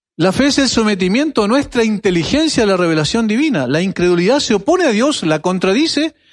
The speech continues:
y por eso es impotente en términos espirituales, de allí la impotencia de los discípulos.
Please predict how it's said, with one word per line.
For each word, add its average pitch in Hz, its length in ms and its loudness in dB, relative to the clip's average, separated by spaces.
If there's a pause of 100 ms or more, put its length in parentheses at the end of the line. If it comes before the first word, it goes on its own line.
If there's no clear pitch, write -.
(280)
y 185 100 -2
por 175 180 0
eso 247 220 0
es - 160 -2
impotente 208 760 -2
en 170 120 -2
términos 214 520 -2
espirituales, 160 640 -2
de 139 60 -2
allí 143 180 -2
la 190 100 -2
impotencia 180 680 -2
de 135 80 0
los 131 140 -2
discípulos. 139 440 -6